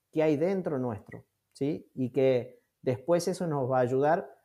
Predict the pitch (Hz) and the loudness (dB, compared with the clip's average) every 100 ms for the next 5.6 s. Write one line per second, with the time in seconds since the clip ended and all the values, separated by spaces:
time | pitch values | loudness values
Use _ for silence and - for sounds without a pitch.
0 | - 127 151 151 - 190 196 175 - 131 | -4 0 2 0 -2 0 2 0 -4 -2
1 | 170 165 151 147 143 131 107 107 120 135 | 2 4 2 -2 -2 0 -2 -6 -6 -4
2 | 143 - 185 175 147 151 135 131 131 143 | -4 -2 0 0 -2 -4 -4 -2 -2 0
3 | 156 151 - 127 113 107 - 120 127 127 | 0 -2 -8 -6 -6 -8 -8 -8 -4 -2
4 | 123 147 160 165 160 151 160 156 139 151 | 0 -2 -2 -4 -4 -4 -2 -2 -2 0
5 | 147 143 127 143 160 - | 2 0 0 -2 -4 -6